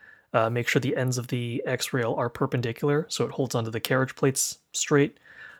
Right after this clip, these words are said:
Um, 'cause otherwise, like, you can imagine if the ends of your extrusion are not perfectly square, um, like, it'll push one end forward and, like, one end back. Or, um, like, if you look at the,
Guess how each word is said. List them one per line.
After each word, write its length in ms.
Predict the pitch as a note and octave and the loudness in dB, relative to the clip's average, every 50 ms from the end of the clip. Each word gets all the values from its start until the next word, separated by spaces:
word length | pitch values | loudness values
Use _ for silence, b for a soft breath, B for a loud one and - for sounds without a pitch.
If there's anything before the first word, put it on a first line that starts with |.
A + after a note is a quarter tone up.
| B B - | B B -2
Um, 460 | B2 A#2 A2+ A2 A2 G#2+ G#2+ A2 - _ _ _ - | 0 0 0 -2 -4 -6 -8 -12 -16 _ _ _ 2
'cause 140 | - C#3+ B2 | 4 6 8
otherwise, 400 | C3+ C3+ C3+ C3 B2 A#2 A2 - | 8 8 8 6 6 4 4 2
like, 140 | A#2+ A#2 A#2+ | 0 -2 0
you 80 | C3 | 0
can 100 | - C#3 | 2 2
imagine 600 | B2+ B2 A#2+ A#2 A#2+ A2+ - B2+ A#2 A2 A2 B2+ - b b b b b _ - | 2 2 2 2 2 2 2 0 -2 -2 -6 -10 -12 b b b b b _ -2
if 180 | - B2 - | -2 -2 0
the 180 | - C3 C#3+ - | 0 -2 2 4
ends 260 | - C#3 C3+ C#3+ C#3 | 4 6 6 6 6
of 100 | D3 C#3 | 4 4
your 140 | C3+ C#3 C3 | 4 2 0
extrusion 500 | B2 - - - - C#3+ B2 A#2 C3+ B2 | 0 0 0 0 2 2 2 2 0 0
are 140 | D3+ B2 A2+ | 0 -2 -2
not 260 | A2+ A2 A2+ - - | -4 -4 -4 -4 0
perfectly 420 | - D3 B2 - - - - B2 A2+ | 4 4 4 4 2 -2 -2 -2 -2
square, 520 | - - - - C3 B2+ C3 C#3+ F#3 - B B B B B B B B | -2 -2 0 2 4 4 4 4 2 0 B B B B B B B B
um, 380 | - A#2 A2+ G#2+ G#2+ G#2+ A#2+ - _ _ _ _ | 2 2 2 0 -2 -8 -12 -16 _ _ _ _
like, 220 | - A2+ A2 - - - | 0 0 0 0 -4 -4
it'll 200 | - D3 C#3 B2 | 0 0 0 0
push 280 | - - D3 B2 - - | 2 4 4 4 4 4
one 200 | B2+ B2+ B2+ B2+ | 4 6 6 6
end 140 | B2+ A#2+ B2 | 4 2 2
forward 640 | - - C#3+ B2 B2+ C3 C3+ C#3 C#3 C#3+ - - - - G4+ | 2 2 4 4 4 4 4 4 4 2 -2 -8 -8 -6 -4
and, 280 | C#3+ A2+ A2+ A2 A2 C#3 | -2 -2 -4 -6 -4 -4
like, 240 | B2 A2+ - - | -4 -4 -4 -6
one 300 | - C#4 C3+ B2 B2+ A#2+ | -10 -4 0 0 2 2
end 160 | A#2+ A2+ A2+ A2 | 2 0 -2 0
back. 400 | B2 A2+ C3 E3+ - - - - _ _ _ - | 0 0 0 -2 -4 -12 -18 -20 _ _ _ -2
Or, 440 | B4+ C#3 C3 A#2+ A#2 A#2 A2+ A#2 - B B B B B B B B B B - | 2 4 4 4 4 2 0 -2 -4 B B B B B B B B B B -4
um, 340 | B2 A2+ G#2+ G#2+ G#2+ B2+ - - | -4 -4 -2 -4 -8 -10 -2 2
like, 200 | - B2+ - - | 2 2 4 2
if 120 | - - | 2 4
you 80 | - D#3 | 6 8
look 160 | D3+ E3 D#3+ | 8 8 6
at 100 | F3 - | 4 0
the, 360 | - D3+ C#3 C#3 C3+ B2+ C3 | 0 0 2 2 0 0 -4